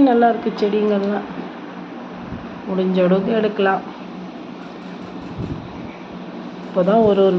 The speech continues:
வீடா வருது. இங்க பாருங்க, கிளைமேட் பாருங்க எப்படி இருக்கு பாருங்க.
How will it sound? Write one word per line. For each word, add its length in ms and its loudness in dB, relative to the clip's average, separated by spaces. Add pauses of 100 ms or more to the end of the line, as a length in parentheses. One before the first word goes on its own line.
வீடா 320 6
வருது. 320 4 (1600)
இங்க 160 6 (100)
பாருங்க, 220 6 (100)
கிளைமேட் 400 4
பாருங்க 260 2
எப்படி 140 2
இருக்கு 200 -6
பாருங்க. 240 0